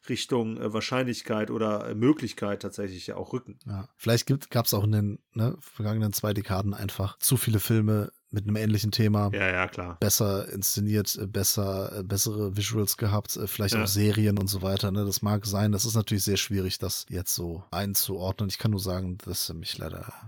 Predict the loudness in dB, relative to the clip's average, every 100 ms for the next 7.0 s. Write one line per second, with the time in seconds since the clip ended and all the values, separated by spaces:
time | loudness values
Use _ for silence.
0 | -14 -4 0 2 4 4 2 -6 -12 -14
1 | -14 -6 -6 -4 0 4 6 6 6 4
2 | 4 2 -2 -8 -14 -8 -8 -4 -4 -2
3 | -2 -4 -2 -6 -4 -6 -8 -12 _ _
4 | _ _ _ -12 -12 -12 _ -2 2 2
5 | 0 -4 -6 -2 -2 -4 -6 -6 -6 -6
6 | -8 -8 -8 -12 -12 -12 -10 -8 -8